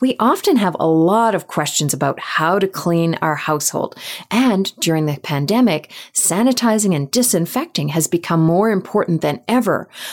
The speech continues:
But we don't want to do it at the expense of our health by using toxic products. And we don't want to end up using more disposable products than we should or need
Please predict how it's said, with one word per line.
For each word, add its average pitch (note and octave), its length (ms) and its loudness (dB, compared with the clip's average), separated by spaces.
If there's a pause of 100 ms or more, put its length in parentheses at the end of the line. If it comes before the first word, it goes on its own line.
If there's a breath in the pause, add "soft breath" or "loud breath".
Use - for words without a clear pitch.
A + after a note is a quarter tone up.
(120 loud breath)
But - 200 -4
we G#3 100 0
don't G#3+ 380 0
want F#3 180 2
to F3 80 2
do G3 220 2
it F3 160 2
at E3 160 -4
the D#3 100 2
expense - 680 0 (360 loud breath)
of D#3 160 0
our D3 200 -2
health G3 540 -2
by E3 100 2
using C#3+ 580 -2
toxic - 540 -4
products. A#3 440 0 (360 loud breath)
And C#4 320 4
we G3+ 160 2 (160)
don't G#3+ 280 2
want F#3 180 0
to - 60 -4
end D#3+ 280 0
up D3 240 -2
using D#3 480 2 (240 loud breath)
more F3 320 4
disposable F3+ 880 0
products D3+ 520 -2 (160 loud breath)
than D#3 380 0
we D3 100 2
should C#3+ 540 0
or D3 140 0
need D#3+ 300 2